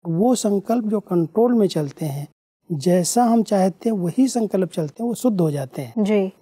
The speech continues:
Speaker 1: शक्तिशाली हो जाते हैं। इसलिए परमात्मा हम सबको कह रहे हैं, अपने संकल्पों को शुद्ध और शक्तिशाली बनाओ, तब दूसरी आत्माओं के प्रति शुभ कामना, शुभ भावना आप रख सकते हो।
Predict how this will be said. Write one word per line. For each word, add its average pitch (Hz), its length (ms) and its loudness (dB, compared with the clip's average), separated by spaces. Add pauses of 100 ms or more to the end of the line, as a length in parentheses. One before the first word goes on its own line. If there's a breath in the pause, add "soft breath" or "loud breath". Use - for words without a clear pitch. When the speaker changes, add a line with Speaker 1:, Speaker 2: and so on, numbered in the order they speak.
(140)
Speaker 1:
शक्तिशाली 185 640 0
हो 147 140 -2
जाते 139 320 -8
हैं। 135 180 -10 (420)
इसलिए 220 320 0
परमात्मा 165 580 -2
हम 220 120 0
सबको 208 380 -6
कह 175 200 -4
रहे 165 160 -4
हैं, 196 280 -6
अपने 214 400 -4
संकल्पों 160 840 -6
को 233 240 -6
शुद्ध 220 400 -4
और 185 160 -2
शक्तिशाली 185 760 -4
बनाओ, 156 400 -4 (640)
तब 240 180 2
दूसरी 202 520 0
आत्माओं 175 440 0
के 170 140 -6
प्रति 208 320 -6
शुभ 240 240 -6 (160)
कामना, 170 420 -2
शुभ 214 240 -6
भावना 147 340 -6
आप 190 220 -8
रख 240 140 -2
सकते - 320 -2
हो। 131 160 -8